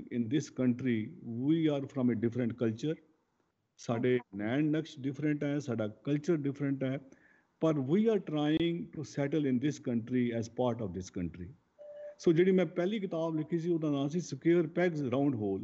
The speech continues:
Speaker 1: Actually, I can show it here, I don't know whether it's visible
Speaker 2: ਹਾਂਜੀ।
Speaker 1: or not। ਤੇ ਉਹਦਾ ਪਰਪਸ ਇਹ ਸੀਗਾ ਕਿ, like, if you want to put a peg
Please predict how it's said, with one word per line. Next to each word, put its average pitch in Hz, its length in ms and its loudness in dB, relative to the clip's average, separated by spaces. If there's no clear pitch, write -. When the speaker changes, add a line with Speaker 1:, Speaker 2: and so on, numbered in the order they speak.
Speaker 1:
Actually, 113 440 -4
I - 20 -2
can 104 200 -2
show 175 300 2
it 139 120 0
here, 107 180 2
I 104 140 -2
don't 110 180 2
know 113 100 2
whether 104 180 2
it's 107 120 -4
visible - 160 0
Speaker 2:
ਹਾਂਜੀ। 123 220 2
Speaker 1:
or - 400 -10
not। 185 60 -2
ਤੇ 151 420 4
ਉਹਦਾ 196 180 4
ਪਰਪਸ 208 440 0
ਇਹ 214 120 6
ਸੀਗਾ 190 460 -2
ਕਿ, 185 380 4
like, 180 220 4
if 165 140 -4
you 196 100 -2
want 170 360 -2
to 180 120 0
put 190 260 4
a - 20 2
peg 160 520 0